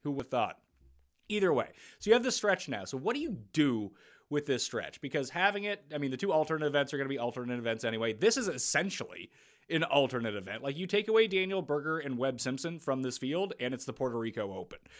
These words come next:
Uh, pff, that's just straight up what it is. So now you have John Deere, the two alt events, and these two events coming off the Open Championship where legit no one is going to play. You might have a few commitments,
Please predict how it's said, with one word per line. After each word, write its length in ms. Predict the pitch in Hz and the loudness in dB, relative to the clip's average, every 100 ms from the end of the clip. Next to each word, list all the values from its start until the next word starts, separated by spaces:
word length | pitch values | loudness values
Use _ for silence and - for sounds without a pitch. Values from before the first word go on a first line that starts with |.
| - - - | -20 -20 -4
Uh, 280 | 113 110 98 92 | -2 0 -2 -8
pff, 300 | - - - - | -14 -12 -14 -6
that's 320 | 107 - - | -6 -6 -8
just 360 | 131 110 - - | -6 -6 -8 -4
straight 300 | - 143 127 | 2 4 4
up 160 | 117 | 4
what 160 | 117 101 | 0 -4
it 100 | 95 | -8
is. 300 | 64 60 - - - - | -12 -8 -10 -10 -20 -6
So 120 | 165 | 0
now 100 | 160 | 2
you 120 | 196 | 4
have 140 | 151 120 | 4 2
John 280 | 170 220 | 0 2
Deere, 280 | 196 185 185 | 4 4 4
the 100 | 143 | 0
two 240 | - 180 139 | -2 -2 2
alt 240 | 139 143 | 0 2
events, 400 | 139 139 135 135 131 | 2 2 0 -2 -4
and 200 | 127 131 | -2 -2
these 120 | 123 | -2
two 160 | 151 | -4
events 260 | 143 135 123 | 0 0 -2
coming 260 | 139 127 120 | -4 -4 -4
off 340 | 127 202 - | -2 0 0
the 100 | 220 | 0
Open 240 | 147 123 110 | 0 -2 -6
Championship 580 | 110 104 110 - - | -6 -6 -8 -6 -4
where 160 | 214 226 | 0 0
legit 320 | 240 214 233 | 0 2 0
no 120 | 185 | 2
one 180 | 175 160 | 0 -2
is 80 | 143 | -2
going 240 | 120 113 | -2 -2
to 80 | 110 | -4
play. 220 | 110 90 82 | -8 -10 -10
You 120 | 151 | -4
might 120 | 202 | 0
have 120 | 180 | 0
a 40 | 113 | -2
few 340 | - 104 135 | -10 -8 -6
commitments, 600 | 139 135 135 135 139 - | -4 -4 -4 -6 -8 -10